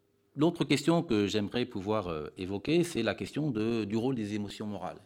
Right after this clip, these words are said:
Est-ce que les émotions morales, euh, alors, euh, qui sont en lien avec, euh, l'interaction, euh, sociale, hein, des émotions morales, c'est par exemple la culpabilité, la honte, mais ça peut être aussi la colère. Est-ce que les, les émotions morales peuvent avoir u-,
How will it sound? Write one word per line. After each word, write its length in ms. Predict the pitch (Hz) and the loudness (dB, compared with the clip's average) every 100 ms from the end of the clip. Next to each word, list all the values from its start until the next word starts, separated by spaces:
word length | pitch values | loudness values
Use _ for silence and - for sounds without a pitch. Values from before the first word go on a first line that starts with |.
| - | -16
Est-ce 140 | 92 | -12
que 80 | - | -8
les 220 | 123 107 | -6 -6
émotions 360 | 117 113 - 120 | -6 -6 -6 -6
morales, 480 | 110 101 120 151 92 - - - - - - | -4 -2 0 -2 -6 -12 -12 -10 -10 -10 -4
euh, 380 | 92 92 90 90 | 0 2 4 4
alors, 340 | 92 95 - | 4 2 -2
euh, 200 | 90 95 95 | -4 -6 -8
qui 100 | - | -8
sont 320 | 107 120 113 | -4 -2 2
en 80 | 110 | 2
lien 260 | 110 123 131 | 4 6 6
avec, 380 | 110 98 92 104 | 4 2 -2 -2
euh, 100 | 98 | -2
l'interaction, 840 | 101 - 95 98 - 117 123 95 | -2 0 -2 -2 -2 -2 0 -2
euh, 80 | 87 | -4
sociale, 560 | - - 120 135 135 | -6 -4 2 2 2
hein, 160 | 92 107 | -2 -4
des 140 | 92 | -4
émotions 300 | 90 92 - | -6 -6 -6
morales, 360 | 98 92 98 110 | -6 -4 -2 -4
c'est 160 | - 92 | -6 -8
par 160 | 76 | -6
exemple 320 | 78 82 98 | -6 -6 -8
la 80 | 82 | -10
culpabilité, 960 | 78 - 87 82 85 87 - 98 104 110 | -14 -10 -8 -6 -8 -8 -6 -4 -4 -2
la 160 | 80 | -2
honte, 400 | 80 98 110 123 | 0 0 -2 -6
mais 320 | 87 80 78 80 | -8 -8 -10 -12
ça 160 | - | -12
peut 100 | - | -10
être 160 | 85 85 | -10 -10
aussi 220 | 87 110 | -8 -6
la 100 | 87 | -8
colère. 460 | - 85 104 143 - - - - - - | -8 -8 -6 -8 -12 -16 -16 -14 -12 -8
Est-ce 140 | - | 2
que 80 | 165 | 4
les, 260 | 139 107 | 6 6
les 220 | 98 101 120 | 4 2 2
émotions 340 | 123 107 117 | 2 2 0
morales 560 | 107 95 123 156 110 92 | 0 2 2 4 2 0
peuvent 260 | 123 123 | -2 0
avoir 380 | 101 98 123 113 | 0 2 0 0
u-, 160 | 87 | -2